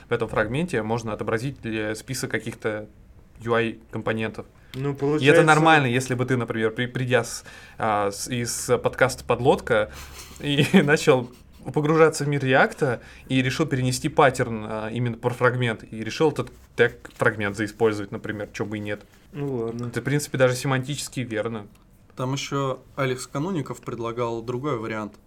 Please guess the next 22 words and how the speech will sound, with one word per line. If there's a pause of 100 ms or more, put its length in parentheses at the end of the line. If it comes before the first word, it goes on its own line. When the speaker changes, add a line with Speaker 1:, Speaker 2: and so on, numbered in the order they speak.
(200)
Speaker 3:
Можно
сделать
Speaker 1:
Тегнейм
в
виде
хомяка? (720)
Speaker 3:
<laughs> (560)
Не,
ну,
чтоб
ты
просто
пишешь,
э, (120)
какой-то
там
div,
допустим,
и
пишешь
ему
тегнейм